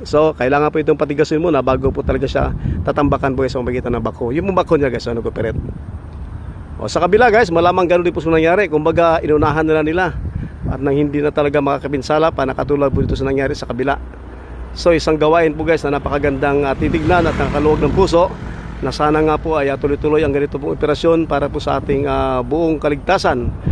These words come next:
Lalo po sa baryo San, San Juan de Pomoceno or, ah, San Juan Bautista. Dahil may kababaan po kasi yung baryo na yon. So, tamang-tama lang po itong ginagawa, ginagawa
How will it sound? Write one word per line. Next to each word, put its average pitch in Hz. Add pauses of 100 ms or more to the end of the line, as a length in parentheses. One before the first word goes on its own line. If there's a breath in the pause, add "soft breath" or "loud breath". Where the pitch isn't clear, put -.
(160 loud breath)
Lalo 143
po 151
sa 143
baryo 147
San, 147 (160)
San 135
Juan 139
de 139
Pomoceno 147
or, 143
ah, 131
San 143
Juan 147
Bautista. 175 (400 loud breath)
Dahil 139
may 139
kababaan 143
po -
kasi 147
yung 135
baryo 135
na 135
yon. 139 (480 loud breath)
So, 175
tamang-tama 151
lang 151
po 151
itong 147
ginagawa, 143
ginagawa 139